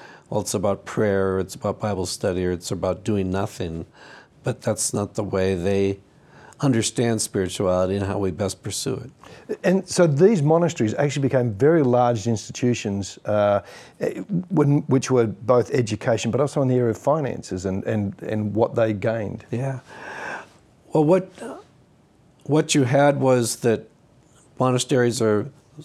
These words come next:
Speaker 1: cropping up all across Europe, and they are, they become farms, they are, they do become businesses,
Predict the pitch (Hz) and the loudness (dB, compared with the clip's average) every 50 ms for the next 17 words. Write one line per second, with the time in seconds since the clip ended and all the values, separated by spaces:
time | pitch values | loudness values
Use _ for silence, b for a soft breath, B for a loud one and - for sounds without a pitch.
0 | - - _ _ - - 131 120 - 139 123 110 - - 117 120 120 117 - 143 | -20 -20 _ _ -2 0 0 0 0 0 -2 0 0 0 0 0 0 0 -2 -2
1 | 147 - - - 95 92 90 101 107 - - - _ B B B B B B B | -2 -2 -2 -2 0 0 0 0 -2 -4 -14 -20 _ B B B B B B B
2 | B B B B - 127 131 131 131 131 131 131 135 135 135 135 131 131 - - | B B B B -2 0 2 2 4 4 4 4 4 4 4 2 2 -2 -6 -14
3 | - _ _ _ _ _ _ _ _ _ _ _ _ _ _ _ _ _ - 120 | -16 _ _ _ _ _ _ _ _ _ _ _ _ _ _ _ _ _ -2 2
4 | 117 117 120 135 143 147 147 147 147 - - - - 120 107 107 107 107 107 104 | 2 4 4 4 4 2 2 0 -2 -8 -16 -6 -2 0 2 4 4 4 4 2
5 | 101 101 117 127 - - - - 135 120 107 92 104 95 - 107 87 82 82 - | 2 0 -2 -6 -14 -16 -16 -10 -4 -4 -2 -2 -2 -4 -4 -6 -6 -6 -8 -6
6 | - - 98 98 113 135 156 180 175 - - - - _ _ _ B B B B | -4 -2 -2 0 0 -2 -4 -4 -6 -6 -10 -12 -12 _ _ _ B B B B
7 | B B B B B B B B _ - - 101 101 104 104 113 123 135 156 127 | B B B B B B B B _ -6 -4 0 0 2 2 2 2 0 0 -2
8 | 117 107 87 127 131 135 165 139 135 - - 110 98 98 85 - 113 110 107 139 | -2 -2 0 0 0 0 0 -2 -2 -2 -4 -2 -2 -2 -2 -2 -2 -2 0 0
9 | 143 139 135 - - 165 165 175 160 160 - - - - | -2 -2 0 0 -2 -2 -2 -2 -4 -8 -10 -14 -16 -18